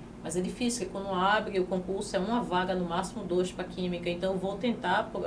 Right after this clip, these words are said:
é, por enquanto, pra professor do estado, porque eu tenho uma possibilidade grande de passar, então fica mais efetivo, eu consigo diminuir a carga horária pra ter mais tempo pra estudar pra área de perito, porque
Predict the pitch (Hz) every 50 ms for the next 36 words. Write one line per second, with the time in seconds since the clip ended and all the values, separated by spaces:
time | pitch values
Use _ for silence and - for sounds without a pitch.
0 | - - - 180 175 170 175 - 185 185 185 - - 180 175 170 170 165 - -
1 | 165 170 175 170 170 175 180 - 180 170 170 208 - - - 240 226 226 226 226
2 | 262 - - - - - - - - - - - - - - 202 185 - - -
3 | - - 185 185 190 185 180 180 175 160 160 160 - - 165 170 175 185 180 180
4 | - 202 190 196 196 190 185 190 185 - 196 190 185 185 175 175 180 180 180 190
5 | 208 226 220 185 190 185 - 196 190 190 - - 208 196 202 202 196 190 - 196
6 | 196 - 220 - 202 190 185 180 175 190 185 185 - 196 190 - - - 185 -
7 | - 196 190 190 - 190 190 185 196 196 196 202 202 190 202 202 196 - 180 180
8 | 190 180 185 180 180 180 180 196 202 - - 180 185 214 - - - - 220 226
9 | 233 233 - - 185 185 185 185 175 175 175 175 175 180 170 170 165 170 170 165
10 | 170 - - 196 180 175 196 190 180 - 156 156 - - -